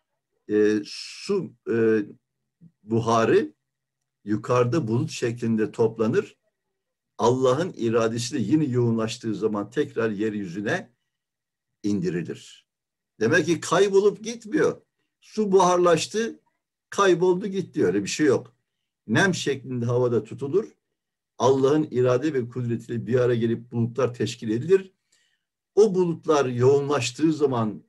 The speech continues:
soğuğun etkisiyle tekrar taneler şeklinde, yağmur tarzında veya kar dolu şeklinde yeryüzüne indirilir. Yok olmak diye bir şey söz konusu değil.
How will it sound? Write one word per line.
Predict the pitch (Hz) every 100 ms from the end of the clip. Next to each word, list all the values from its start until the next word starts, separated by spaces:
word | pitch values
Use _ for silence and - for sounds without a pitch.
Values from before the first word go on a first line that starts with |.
| _
soğuğun | - 127 123 123
etkisiyle | 117 117 113 110 110 110 110
tekrar | - - - 131 117
taneler | - 123 120 120 143
şeklinde, | - 107 - 107 98
yağmur | 95 117 120 127
tarzında | 117 101 85 101 104 165 - _ _ _ _
veya | 123 127 120
kar | 120 151 143
dolu | 117 147
şeklinde | 160 123 110
yeryüzüne | 117 123 147 120 95 117 175
indirilir. | 113 95 92 95 80 - _ _ _ _ _
Yok | 117 151 147
olmak | 139 123 120 120
diye | 123 113
bir |
şey | - 113
söz | - 110 -
konusu | 104 98 - 151
değil. | 90 76